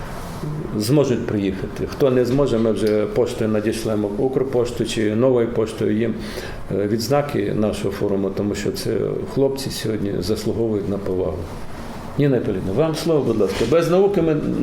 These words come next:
у нас є номінація "Пошук істини наука". Ви там присутні, тому що ви дуже багато робите розробок у вашій Академії наук, яке стосується економічного розвитку України, відновлення зруйнованого господарства України. Будь ласка.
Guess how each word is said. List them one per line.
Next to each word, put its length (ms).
у 80
нас 280
є 400
номінація 680
"Пошук 320
істини 300
наука". 400
Ви 60
там 180
присутні, 460
тому 280
що 160
ви 120
дуже 280
багато 420
робите 400
розробок 580
у 40
вашій 380
Академії 480
наук, 360
яке 240
стосується 580
економічного 640
розвитку 380
України, 600
відновлення 760
зруйнованого 540
господарства 680
України. 300
Будь 140
ласка. 260